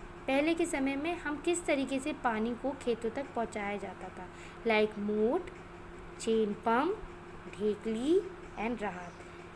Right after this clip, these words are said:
आप इस डायग्राम्स को देख के समझ सकते हैं कि किस तरीके से हम पानी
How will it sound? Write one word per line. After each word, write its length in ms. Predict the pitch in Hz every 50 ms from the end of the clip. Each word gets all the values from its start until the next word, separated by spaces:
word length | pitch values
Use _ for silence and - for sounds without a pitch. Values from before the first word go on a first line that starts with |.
| - - - -
आप 200 | 202 220 220 220 233
इस 200 | 220 - - - - - - - 233
डायग्राम्स 480 | 220 208 208 220 226 220 226 226 -
को 140 | - 254 247
देख 240 | 208 233 233 220 -
के 120 | 254 247
समझ 280 | 240 - 220 220 240 247
सकते 320 | - - 247 - - - 262
हैं 220 | 269 302 339 349
कि 120 | - 339 302
किस 280 | - - 320 311 -
तरीके 340 | - 277 240 240 208 240 240
से 140 | 226 254 262
हम 180 | 247 247 247 226
पानी 440 | - 233 214 208 214 269 381 440